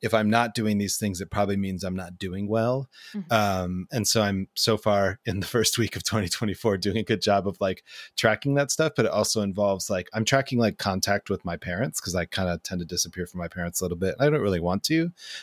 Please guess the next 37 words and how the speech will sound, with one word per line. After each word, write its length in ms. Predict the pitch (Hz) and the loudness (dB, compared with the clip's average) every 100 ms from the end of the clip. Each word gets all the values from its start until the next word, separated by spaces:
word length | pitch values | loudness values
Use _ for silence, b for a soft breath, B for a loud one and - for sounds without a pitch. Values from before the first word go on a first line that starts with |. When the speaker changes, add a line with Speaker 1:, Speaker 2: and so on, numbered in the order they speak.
| B | B
Speaker 1:
Um, 300 | 113 104 95 | 2 4 2
and 80 | 95 | 4
so 140 | 110 | 2
if 80 | 98 | 4
I've, 160 | 104 101 | 4 6
like, 320 | 104 - 92 | 2 2 0
been 280 | 104 98 104 | 2 4 0
physically 540 | - - 95 104 107 98 | 0 -2 0 0 2 2
with 260 | 95 - | 2 0
my 120 | 92 87 | -2 0
mom 360 | 85 85 95 101 | 0 2 0 0
or, 260 | 92 87 | -2 0
like, 240 | 85 87 - | 0 -4 -4
have 200 | 87 - _ _ | -6 -8 _ _
been 120 | 104 | -2
on 120 | 92 92 | 0 -4
the 60 | |
phone 240 | - 90 87 | -4 -4 -4
with 120 | - | -2
my 140 | 92 | -4
dad 340 | 85 85 80 101 | 0 -2 -2 -4
who 60 | |
doesn't 260 | 95 85 80 | -2 -4 -4
live 160 | 85 | -8
here, 160 | - 127 | -2 0
like, 160 | 113 135 | 2 2
I 60 | |
just 180 | 143 - | 2 2
kinda 160 | 165 139 | 2 2
mark 240 | 110 113 | 0 2
it 160 | 123 - B B B | -2 -2 B B B
so 140 | - | 0
I 40 | 117 | 2
can 120 | 123 | 2
just 180 | 113 - | 2 2
see, 240 | 107 113 | 4 4
like, 380 | 113 101 - | 4 2 -2